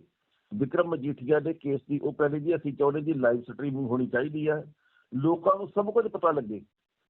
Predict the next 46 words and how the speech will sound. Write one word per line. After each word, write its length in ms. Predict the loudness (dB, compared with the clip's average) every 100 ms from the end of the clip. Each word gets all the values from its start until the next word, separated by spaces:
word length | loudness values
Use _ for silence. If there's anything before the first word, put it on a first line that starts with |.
| 0
ਵੀ 100 | 2
ਭਾਈ 260 | 2 2
ਕੌਣ 380 | 0 0 2 0
ਗਲਤ 380 | 2 2 2 2
ਆ, 160 | 2
ਕੌਣ 360 | 4 2 2 0
ਸਹੀ 340 | 0 0 2
ਆ, 140 | 2 2
ਕੌਣ 320 | 2 0 0
ਕਿੱਥੋਂ 360 | -6 -6 -4 -4
ਦੀ 160 | 0
ਗੱਲ 180 | 0 0
ਕਰਦਾ, 420 | 0 0 2 2
ਕੌਣ 280 | 2 0 0
ਕਿਵੇਂ 300 | -4 -2 0
ਗੱਲ 220 | -2 -2
ਨਹੀਂ 160 | -4 -2
ਕਰਦਾ। 460 | -2 0 0 -2 -6 _ _ _ -2
ਉਹ 120 | 0
ਕਹਿੰਦੇ 240 | 0 -2
ਜੀ 160 | -2 -2
ਇਹ 80 | 2
ਗੱਲ 180 | 0
ਕਲੀਅਰ 320 | 0 -4 -2 -2
ਹੋਣੀ 220 | -2 -2
ਚਾਹੀਦੀ 380 | -2 0 -2 -4
ਆ, 80 | -8 _ _ _ 0
ਕਿਹੜੇ 260 | 2 2
ਕਿਹੜੇ 260 | 2 0 0
ਸਬੂਤ 420 | 0 -2 -2 -2
ਪੰਜਾਬ 440 | -4 2 4 4
ਦੀ 100 | 0
ਸਰਕਾਰ 460 | -2 0 4 4 2
ਦੇ 120 | -2
ਕੋਲ 280 | 0 2 4
ਆ, 160 | 4 0 _ _ _ _ 2
ਅਦਾਲਤੀ 540 | 4 4 2 -2 -6
ਸੁਣਵਾਈ 440 | -2 0 4 2 2
ਦੇ 120 | -2
ਵਿੱਚ 180 | -4 -6
ਕੀ 200 | -8 -6
ਕੀ 140 | -4
ਨਿਕਲ 260 | -4 -4 -6
ਕੇ 160 | -4
ਸਾਹਮਣੇ 340 | -2 -2 -2 -2
ਆਉਂਦਾ। 400 | 0 2 2